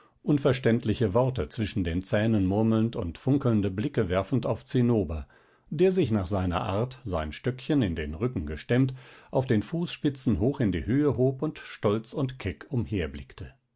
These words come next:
„Ich muß“, sprach nun der Fürst, „ich muß Sie, mein lieber Zinnober, gleich Ihrem hohen Verdienst gemäß auszeichnen. Empfangen Sie daher aus meinen Händen den Orden des grüngefleckten Tigers.“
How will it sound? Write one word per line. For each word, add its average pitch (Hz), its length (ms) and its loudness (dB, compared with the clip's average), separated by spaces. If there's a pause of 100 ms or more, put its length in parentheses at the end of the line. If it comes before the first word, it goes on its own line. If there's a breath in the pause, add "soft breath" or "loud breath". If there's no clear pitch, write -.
(1500)
„Ich 135 240 2
muß“, 131 420 4
sprach 95 380 0
nun 104 200 6
der 104 120 4
Fürst, 120 440 2 (240)
„ich 131 240 4
muß 135 240 6
Sie, 143 200 6
mein 131 240 6
lieber 135 280 4
Zinnober, 131 600 4
gleich 131 480 2
Ihrem 147 320 2
hohen 131 240 4
Verdienst 131 560 0
gemäß 131 420 2
auszeichnen. 90 880 -2 (420)
Empfangen 113 520 2
Sie 156 160 2
daher 143 480 4
aus 87 220 -6
meinen 127 380 4
Händen 139 440 2
den 87 260 -2
Orden 131 500 4
des 82 300 -4
grüngefleckten 123 920 0
Tigers.“ 131 640 -4